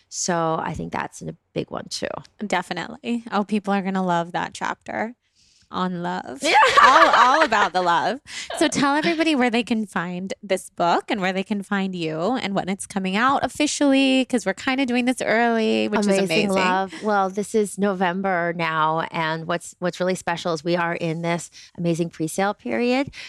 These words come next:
Speaker 1: So if you go to my saluna dot com slash you are more, or you go to, you know, Amazon, Barnes and Noble, target dot com, anywhere where you get books,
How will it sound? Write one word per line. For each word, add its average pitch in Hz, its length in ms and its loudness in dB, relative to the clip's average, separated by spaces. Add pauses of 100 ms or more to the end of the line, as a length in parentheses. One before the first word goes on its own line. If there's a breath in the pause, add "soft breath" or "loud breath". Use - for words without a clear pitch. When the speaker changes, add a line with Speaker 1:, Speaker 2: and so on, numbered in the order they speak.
(100)
Speaker 1:
So 185 320 0
if 180 140 -2
you 190 60 -4
go 185 120 0
to 185 100 -2
my 170 160 0
saluna 175 360 -2
dot 175 200 -2
com 156 500 -2
slash 156 420 -4
you 160 120 -2
are 170 120 0
more, 151 480 0 (340 loud breath)
or 165 140 0
you 165 120 0
go 160 180 0
to, 151 240 0
you 170 60 -8
know, 156 100 -8
Amazon, 160 600 -2
Barnes 170 300 -4
and 170 100 -6
Noble, 151 440 -2
target 160 480 -2
dot 170 160 -4
com, 151 260 -4
anywhere 220 400 0
where 185 100 0
you 180 140 -4
get 165 240 -2
books, 170 320 -4